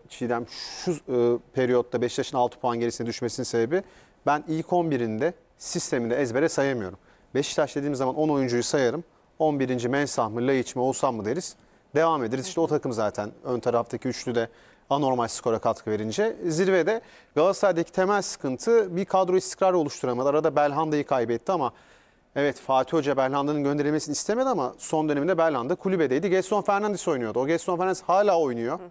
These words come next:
Stopere devşiriliyor. Yani sonuç alamıyorsunuz. Ee, dediğim gibi Galatasaray'da işler yolunda gitmiyor. Daha ne kadar kötü gidebilir diyorum ben.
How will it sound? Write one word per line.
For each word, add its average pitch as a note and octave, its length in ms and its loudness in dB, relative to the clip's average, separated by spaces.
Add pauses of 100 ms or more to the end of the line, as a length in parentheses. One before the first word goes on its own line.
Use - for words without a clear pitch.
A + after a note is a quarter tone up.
(420)
Stopere F3+ 520 0
devşiriliyor. E3+ 680 0 (600)
Yani A2 300 -4 (320)
sonuç F3 360 -2
alamıyorsunuz. D#3+ 800 -2
Ee, C3+ 440 -2
dediğim C#3 240 -2
gibi A#2 140 -2
Galatasaray'da B2+ 460 0
işler B2 260 -2
yolunda B2+ 240 -2
gitmiyor. C#3+ 360 -6
Daha C#3+ 140 2
ne D#3 100 0
kadar C#3 300 0
kötü - 220 -6
gidebilir B2+ 400 -2
diyorum G#2 280 -4
ben. E3 120 -4